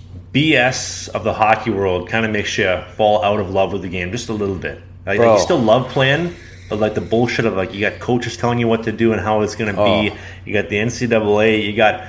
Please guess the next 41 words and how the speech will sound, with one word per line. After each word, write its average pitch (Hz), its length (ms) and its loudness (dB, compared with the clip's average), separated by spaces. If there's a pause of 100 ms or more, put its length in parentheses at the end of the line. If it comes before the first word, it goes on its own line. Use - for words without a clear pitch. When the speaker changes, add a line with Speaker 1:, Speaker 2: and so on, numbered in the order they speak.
(140)
Speaker 1:
you 117 100 -8
got 95 240 4
life 120 420 0
telling 107 240 0
you 92 80 0
how 95 120 0
hockey's 98 360 -2
supposed 98 300 -4
to - 40 -10
be. 104 60 -6
And 98 80 -4
it's 95 120 -10
like, 95 140 -6
you 113 80 -4
know 147 120 0
Speaker 2:
Yeah. 95 80 2
Speaker 1:
what? 107 260 -2 (560)
This - 160 -4
isn't 139 180 0
the 135 80 0
same 131 300 0
game 120 200 2
that 98 140 0
I 87 80 -2
fell 104 200 -2
in 95 80 -4
love 98 120 2
with 101 140 -4
as 92 120 -8
a 87 40 -14
kid. 101 260 -2
Speaker 2:
No. 85 220 0
Speaker 1:
I - 60 0
still 127 220 0
love 117 260 2
it. - 180 -4
You 107 40 -8
still 131 240 -2
love 135 300 2
playing 143 160 0
hockey, 139 500 -2